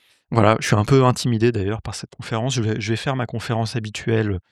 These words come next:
euh, sur le, le vibe coding et le pop art, et cetera. Mais les choses ont tellement évolué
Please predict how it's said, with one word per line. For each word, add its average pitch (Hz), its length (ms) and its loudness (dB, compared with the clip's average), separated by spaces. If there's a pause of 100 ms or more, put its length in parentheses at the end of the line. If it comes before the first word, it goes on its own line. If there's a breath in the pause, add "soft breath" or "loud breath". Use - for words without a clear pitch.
(400)
euh, 98 200 -4
sur - 260 -4
le, 98 480 2
le 107 140 0
vibe 95 200 2
coding 101 560 2
et 90 120 0
le 92 100 0
pop - 260 -2
art, 101 220 0
et 104 100 -6
cetera. 113 460 0 (420)
Mais 123 360 4 (540)
les 107 100 -6
choses 135 240 -2
ont 113 80 0
tellement 139 300 2
évolué 120 580 2